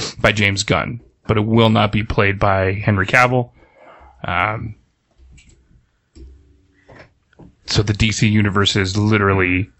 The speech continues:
going away from everything Snyder created and starting over.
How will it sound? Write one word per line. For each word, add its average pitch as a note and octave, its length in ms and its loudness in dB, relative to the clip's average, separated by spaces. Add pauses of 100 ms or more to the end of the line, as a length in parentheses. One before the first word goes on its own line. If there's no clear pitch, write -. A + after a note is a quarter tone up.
(960)
going A#2 260 4
away G#2 220 2
from G2+ 300 0
everything A#2+ 460 4
Snyder G#2+ 400 2
created F#2+ 600 0
and F2 500 -4
starting F2 360 -2
over. - 220 -14